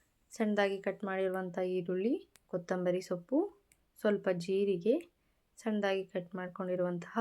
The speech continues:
ಕರಿಬೇವಿನ ಸೊಪ್ಪು, ಹಸಿರು ಮೆಣಸಿನಕಾಯಿ, ತುರಿದಿಟ್ಕೊಂಡಿರುವಂಥ ಕ್ಯಾರೆಟ್, ರುಚಿಗೆ ತಕ್ಕಷ್ಟು ಉಪ್ಪು. ನಾವೀಗ ಒಂದು ಪಾತ್ರೆನ ತಗೊಂಡು ಅದಕ್ಕೆ ಒಂದು ಕಪ್ ಅಕ್ಕಿ ಹಿಟ್ಟು,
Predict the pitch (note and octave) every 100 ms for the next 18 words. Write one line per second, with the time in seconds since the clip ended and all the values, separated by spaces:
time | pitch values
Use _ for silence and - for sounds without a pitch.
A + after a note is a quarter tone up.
0 | C#4+ - F#3+ F3+ F3+ F3+ F3+ - F3 E3+
1 | C#4+ E4+ _ - _ - G#3+ G#3+ G#3 F#3+
2 | F3+ F#3 F3+ F3+ F#3 A3 E4 F4+ - G#3
3 | F3 F3+ - F3+ F3 F3 F3 E3+ F3+ F3
4 | - F3 G3 G4 - - - G3 F3 F3+
5 | F3 F3 E3+ F3+ - E4 F4+ - - G3
6 | F3+ E3+ - _ _ _ _ _ _ _
7 | _ _ _ _ _ A3+ A#3+ C4 A#3+ A#3
8 | A3 G#3+ C4 F4 - _ - G3 - G3+
9 | G3 F#3 F#3 F3+ F3+ F#3+ D#4 G4+ _ _
10 | _ _ _ _ _ _ G3+ F3 E3+ C4+
11 | A4 A4 _ - - _ _ _ _ _
12 | _ _ _ _ _ _ _ _ G#3 A#3
13 | B3+ F4 G4+ - _ G#3+ G#3+ G#3+ F#3 -
14 | G#3 F#3+ E3+ C4+ G#4+ -